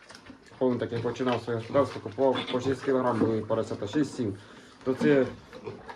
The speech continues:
виходить, що вже краще, ніж шість-сім. То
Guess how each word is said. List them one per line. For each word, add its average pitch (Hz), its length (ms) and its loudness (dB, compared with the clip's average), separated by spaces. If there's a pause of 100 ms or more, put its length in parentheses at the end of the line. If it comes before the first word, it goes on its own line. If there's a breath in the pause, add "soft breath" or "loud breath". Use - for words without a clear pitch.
(580)
виходить, 123 460 2
що 127 180 0
вже 123 200 2
краще, 107 400 -2
ніж 107 240 -4 (160)
шість-сім. 107 480 -6
То 147 180 2